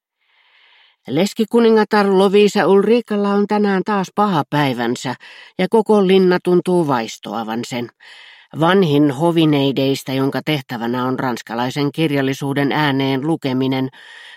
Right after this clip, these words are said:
oli jo aamupäivällä huomannut, ettei Lovisa Ulrikka kuunnellut häntä lainkaan.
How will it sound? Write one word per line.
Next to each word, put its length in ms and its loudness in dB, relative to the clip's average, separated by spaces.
oli 200 4
jo 140 4
aamupäivällä 800 2
huomannut, 500 0
ettei 400 -6
Lovisa 520 -8
Ulrikka 600 -6
kuunnellut 560 0
häntä 360 -6
lainkaan. 600 -10